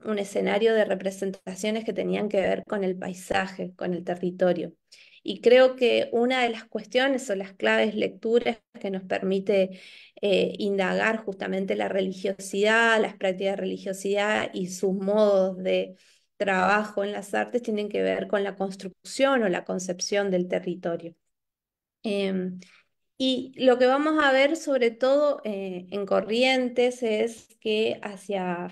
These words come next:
fines del siglo diecinueve y el principio del siglo veinte,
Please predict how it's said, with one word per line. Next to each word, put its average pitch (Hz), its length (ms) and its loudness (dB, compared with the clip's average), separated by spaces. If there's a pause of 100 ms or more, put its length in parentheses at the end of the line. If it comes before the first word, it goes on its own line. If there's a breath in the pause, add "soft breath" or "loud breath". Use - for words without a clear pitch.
fines 208 320 -4
del 196 160 -2
siglo 196 520 -4
diecinueve 226 960 0
y 196 140 -2
el 180 180 -2 (140)
principio 190 480 -4
del 190 120 -2
siglo 208 380 2
veinte, 226 800 2